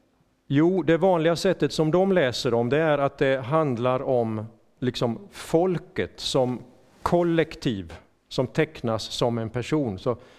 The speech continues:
det judiska folket, liksom, som ett kollektiv tecknas som, som denne tjänare. Så tjänaren bland folken är.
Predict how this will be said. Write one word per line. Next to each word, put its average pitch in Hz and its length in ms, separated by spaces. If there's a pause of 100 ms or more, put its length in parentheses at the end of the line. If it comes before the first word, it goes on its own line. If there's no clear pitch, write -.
(340)
det 139 60
judiska 139 460
folket, 170 500
liksom, 135 280
som 127 120
ett - 100
kollektiv 143 420
tecknas 143 680
som, 123 440
som 120 180
denne 110 300
tjänare. 95 600 (1120)
Så 123 120
tjänaren 127 680
bland 120 280
folken 123 640
är. 98 360